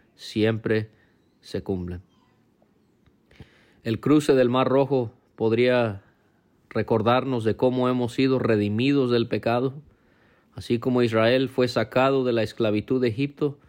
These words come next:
para adorar a Dios y cruzaron el Mar Rojo. Nos habla de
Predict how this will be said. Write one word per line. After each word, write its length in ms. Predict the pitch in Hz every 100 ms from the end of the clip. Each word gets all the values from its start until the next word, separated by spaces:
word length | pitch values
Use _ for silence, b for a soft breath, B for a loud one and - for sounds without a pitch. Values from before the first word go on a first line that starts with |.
| b b b b -
para 240 | 110 110
adorar 380 | 107 107 113 120
a 80 | 117
Dios 420 | 113 123 139 -
y 100 | -
cruzaron 560 | 98 107 104 120 120 110
el 100 | 104
Mar 200 | 104 107
Rojo. 340 | 107 101 101 - _
Nos 200 | 107 107
habla 280 | 120 123 123
de 280 | 110 101